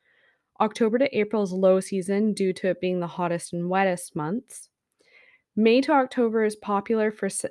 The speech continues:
East and South Africa due to the abundance of wildlife.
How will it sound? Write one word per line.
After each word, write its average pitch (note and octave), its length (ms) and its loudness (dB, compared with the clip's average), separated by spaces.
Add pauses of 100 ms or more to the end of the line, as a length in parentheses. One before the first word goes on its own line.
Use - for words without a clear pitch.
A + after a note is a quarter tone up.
(140)
East G3+ 340 -4
and G#3 140 0
South F#3 320 -2
Africa G#3+ 500 0
due G3 240 -2
to F#3 100 -2
the F#3 120 0
abundance F3+ 500 -2
of F#3 140 -6
wildlife. F#3 800 -2